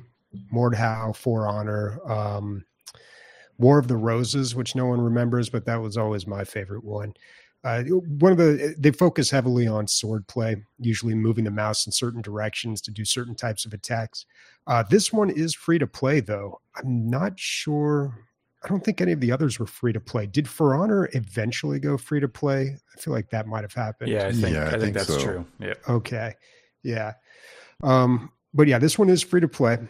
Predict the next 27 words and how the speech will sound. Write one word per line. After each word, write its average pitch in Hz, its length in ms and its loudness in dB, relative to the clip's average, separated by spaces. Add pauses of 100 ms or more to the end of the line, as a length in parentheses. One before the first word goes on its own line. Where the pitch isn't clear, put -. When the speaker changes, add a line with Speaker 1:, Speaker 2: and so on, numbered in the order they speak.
(280)
Speaker 1:
and 127 420 4
it's 135 180 0
being 233 180 2
published 170 400 2
by 127 140 2
Nexon, 117 600 0
this 110 140 0
Korean 113 560 2 (720)
company 110 600 0
that, 113 440 0
uh, 110 380 0
apparently 156 400 2
is 113 100 6
getting 131 360 4
into, 117 920 2
um, 104 640 -4 (240)
developing 127 580 0
games. 113 480 0 (680)
Uh, 123 180 0
well, 143 80 6
it's 151 100 4
being 175 200 6
published 147 400 0
and 143 140 2
developed 107 420 -2
by 117 100 0
Nexon. 110 460 -4